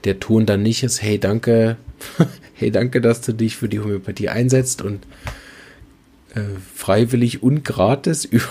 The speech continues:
über den, äh, Kongress berichtest“, sondern, äh,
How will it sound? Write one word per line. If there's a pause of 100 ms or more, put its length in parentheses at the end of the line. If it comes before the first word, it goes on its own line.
(140)
über
den, (180)
äh,
Kongress
berichtest“, (640)
sondern,
äh,